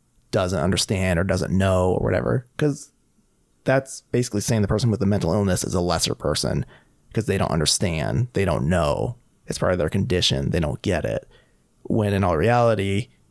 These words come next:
again, they can understand empathy, but in the moment, they may not have realized what they did or said had this effect.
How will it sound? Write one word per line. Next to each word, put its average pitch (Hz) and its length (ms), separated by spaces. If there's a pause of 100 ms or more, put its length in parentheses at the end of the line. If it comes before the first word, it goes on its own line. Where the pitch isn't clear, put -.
(180)
again, 117 320
they 156 120
can 180 80
understand 143 480 (100)
empathy, - 600 (100)
but 131 100
in 120 120
the 110 60
moment, 139 440
they 123 80
may 127 180
not 113 140
have 95 100
realized 107 800
what 95 120
they 95 120
did 101 240
or 90 80
said 92 640 (800)
had 107 280
this - 120
effect. - 540